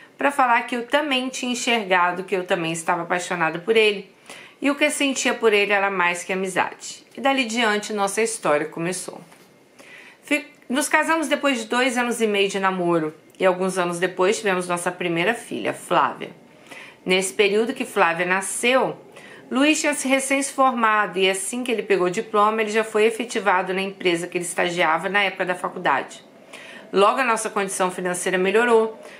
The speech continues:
nosso casamento estava quase que completo, estávamos felizes. Luiz tinha um bom emprego, um ótimo salário e principalmente pela chegada da nossa princesa. Alguns anos depois,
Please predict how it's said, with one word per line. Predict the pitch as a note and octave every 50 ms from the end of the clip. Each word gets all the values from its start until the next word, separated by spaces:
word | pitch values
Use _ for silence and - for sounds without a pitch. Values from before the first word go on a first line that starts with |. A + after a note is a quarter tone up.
| - - -
nosso | F3 F3 F3 F3 -
casamento | G3 F#3+ F3 F#3+ F#3 F#3 F#3 F#3
estava | - - - G3 F3 F3
quase | - - F3+ F3+ F3+ -
que | - F#3
completo, | - - A3 A3+ G#3+ - F3+ D#3+ C#3 - - -
estávamos | - - - - F3 E3+ E3 E3 F3 F3 - -
felizes. | - G#3 G#3 G#3+ G#3+ G#3 G3 F3 E3+ - - - - - - - - - - - - -
Luiz | A#3+ C4 C#4+ D4+ D#4+ D4+
tinha | - C#4 B3+
um | A#3
bom | G#3 G#3
emprego, | G3+ G3 F#3+ G3 A3+ G#3+ A#3 B3+ C#4 C#4+ A#3+ A#3+
um | G#3+ G3
ótimo | G3 G3 G3 - F#3+ F#3
salário | F#3 - - G3 F3+ E3+ E3 E3+ F3+ G3+ G#3 A3+
e |
principalmente | A3+ - C#4+ D4+ - - C4+ C4 B3+ A#3+ A#3+ -
pela | - A3 A3+
chegada | A3 - G#3+ F#3+ G3 F#3 F#3 F3+
da | F#3+ F#3
nossa | F3+ F3 F3 F3+ - F#3
princesa. | - - A#3 B3 A#3 - - - D3+ G#2 - - - - - - - - - - - - - - - - -
Alguns | - F3 F3+ F#3 F#3+ F#3 G3
anos | G3 G3 G3 F#3
depois, | G3 A3+ A3+ - - A#3+ B3 C4 C#4+ D#4+ E4 D#4+ - -